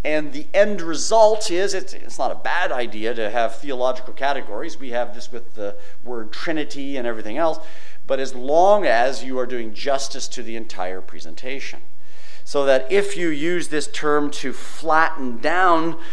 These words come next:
the covenants, misunderstand the relationships, draw improper conclusions that Scripture will eventually not let you draw,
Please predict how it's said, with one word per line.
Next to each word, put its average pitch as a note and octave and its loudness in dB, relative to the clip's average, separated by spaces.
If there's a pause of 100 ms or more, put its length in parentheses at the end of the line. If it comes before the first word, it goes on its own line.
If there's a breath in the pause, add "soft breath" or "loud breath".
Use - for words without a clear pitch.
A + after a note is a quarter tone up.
(120)
the D3 0
covenants, C3+ 2
misunderstand D#3+ 0
the D3 -2
relationships, C3 0
draw D3 2
improper D3+ 0
conclusions D3 0
that C3+ -2
Scripture - -2
will B2 0
eventually C3+ -2
not B2 0
let B2+ -2
you A#2 -2
draw, D3 2